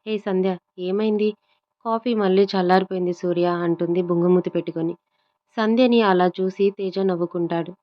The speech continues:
"అమ్మయ్య, నవ్వేశావా? ఉండు వెళ్ళి కాఫీ తెస్తాను," అని మళ్ళీ వెళ్ళబోతుంది. "వద్దులే,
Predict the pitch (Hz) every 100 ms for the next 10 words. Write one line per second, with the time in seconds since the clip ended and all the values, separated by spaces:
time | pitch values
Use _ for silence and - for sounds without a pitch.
0 | _ 185 180 175 185 - _ 190 175 190
1 | 202 196 208 202 - _ _ - 190 196
2 | 190 180 214 190 180 190 190 175 - 165
3 | 165 _ _ _ _ 220 214 208 190 180
4 | 208 190 175 170 170 170 165 170 _ _
5 | - 185 196 202